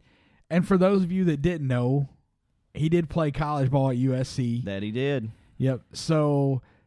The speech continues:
Speaker 1: that's it. That's what we got, Mister Do Something. He has another nickname. I guess maybe his original nickname.
Speaker 2: That's
Speaker 1: The
Speaker 2: what
Speaker 1: Swiss
Speaker 2: it, I was
Speaker 1: Army
Speaker 2: about to,
Speaker 1: knife.
Speaker 2: that's what it said, and I'm like, "I am using this. This is good."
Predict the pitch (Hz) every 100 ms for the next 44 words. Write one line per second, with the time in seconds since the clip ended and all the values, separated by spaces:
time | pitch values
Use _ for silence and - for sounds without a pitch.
0 | _ _ _ _ 120 202 - 285 190 165
1 | 185 208 202 185 202 175 196 175 175 202
2 | 208 196 202 196 170 139 143 196 170 175
3 | 175 165 - _ _ - 135 143 156 160
4 | 151 127 117 120 113 131 147 165 160 143
5 | 135 143 135 131 127 170 175 123 120 107
6 | 107 110 123 127 - _ _ _ _ _
7 | 98 131 127 147 196 160 170 180 185 190
8 | 147 131 107 92 104 120 139 160 170 -
9 | 196 185 156 156 139 104 - 147 202 196
10 | 180 - 139 123 95 80 73 71 73 113
11 | 135 151 131 95 85 76 67